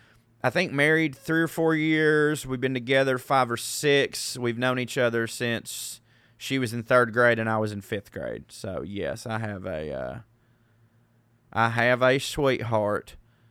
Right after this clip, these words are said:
Um, let's see. Let's keep going. "Where did skew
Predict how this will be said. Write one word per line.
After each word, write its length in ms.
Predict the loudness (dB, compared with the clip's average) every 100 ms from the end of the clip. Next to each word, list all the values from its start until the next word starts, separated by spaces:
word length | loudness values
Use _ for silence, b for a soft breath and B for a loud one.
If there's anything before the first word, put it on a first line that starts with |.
| _ _ _ -8
Um, 720 | -2 0 2 0 -2 -4 -8 _ _ _ _ _ _ _ _ _ _ _ -12
let's 180 | -10 -10
see. 360 | -8 -8 -8 -6
Let's 240 | -8 -10
keep 300 | -10 -10 -8
going. 320 | -4 -4 -4
"Where 300 | -4 2 2
did 200 | 2 -2
skew 960 | -4 -2 4 6 6 6 2 -2 -2 -4